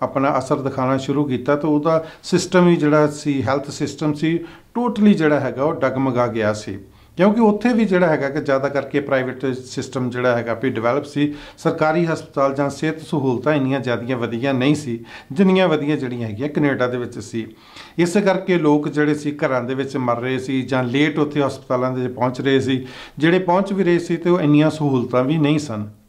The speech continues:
ਕਿਉਂਕਿ ਕਿਸੇ ਨੇ ਉੱਧਰ ਖਿਆਲ ਹੀ ਨਹੀਂ ਕੀਤਾ। ਗੌਰਮੈਂਟ ਨੇ ਸੋਚਿਆ ਕਿ ਲੋਕੀ ਜਿਹੜੇ ਨੇ ਆਪਣੀ ਸਿਹਤ ਦਾ ਆਪੇ ਖਿਆਲ ਰੱਖਣ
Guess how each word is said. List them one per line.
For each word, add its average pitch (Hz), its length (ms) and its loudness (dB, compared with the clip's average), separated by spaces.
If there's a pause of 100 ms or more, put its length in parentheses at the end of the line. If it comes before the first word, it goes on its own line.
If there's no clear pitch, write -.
ਕਿਉਂਕਿ 170 260 2
ਕਿਸੇ 185 300 0
ਨੇ 180 80 4
ਉੱਧਰ 175 220 2
ਖਿਆਲ 185 320 2
ਹੀ 185 80 2
ਨਹੀਂ 156 140 2
ਕੀਤਾ। 123 280 -4
ਗੌਰਮੈਂਟ 139 420 0
ਨੇ 151 140 -2
ਸੋਚਿਆ 147 380 0
ਕਿ 147 180 -2
ਲੋਕੀ 135 300 -2
ਜਿਹੜੇ 139 260 2
ਨੇ 143 120 0 (480)
ਆਪਣੀ 165 260 0
ਸਿਹਤ 165 260 0
ਦਾ 175 140 2
ਆਪੇ 175 220 0
ਖਿਆਲ 127 280 0
ਰੱਖਣ 113 360 -6